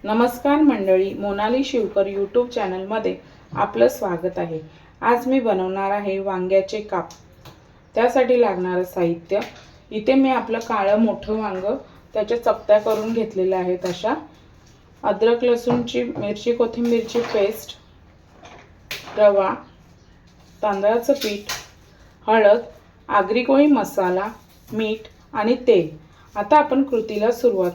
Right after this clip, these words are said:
करूया. तर सर्वप्रथम आहे ना, वांग्याला आपण अद्रक लसूणची पेस्ट आणि हळद आणि मीठ मसाला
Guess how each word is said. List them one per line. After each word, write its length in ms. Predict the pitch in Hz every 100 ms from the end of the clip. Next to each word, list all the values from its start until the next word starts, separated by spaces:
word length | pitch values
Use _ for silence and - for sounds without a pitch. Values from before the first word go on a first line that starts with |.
| -
करूया. 200 | 180 170 - - - -
तर 60 | 226
सर्वप्रथम 760 | 226 233 214 247 262 254 254
आहे 80 | 247
ना, 120 | 240
वांग्याला 560 | 247 226 208 202 220 233
आपण 340 | 220 - 247 277 - - -
अद्रक 420 | - 190 214 220 220
लसूणची 460 | 208 226 220 240
पेस्ट 420 | 233 226 220 - 285
आणि 280 | 202 196 254 262 -
हळद 280 | 208 196 214 208
आणि 240 | - 196 202
मीठ 380 | 208 214 214
मसाला 420 | 214 196 196 190